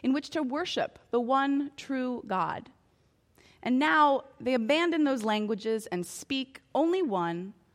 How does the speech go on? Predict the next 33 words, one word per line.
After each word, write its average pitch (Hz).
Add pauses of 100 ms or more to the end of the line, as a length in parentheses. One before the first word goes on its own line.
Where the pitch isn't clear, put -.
(280)
all 277
using 220
the 208
same 180
words. 139 (880)
They 226
leave 285
behind 285
God's 247
diversity. 165 (680)
They 226
have 240
rejected 254
the 208
gifts 226 (300)
they 208
were 190
given. 160 (1900)
We 294
don't 349
know 311
the 277
reason. 208 (640)
Sacks 277
speculates 240
maybe 240
this 247
was 240
an 226
indictment 208
of 214
the 190
Syr-, -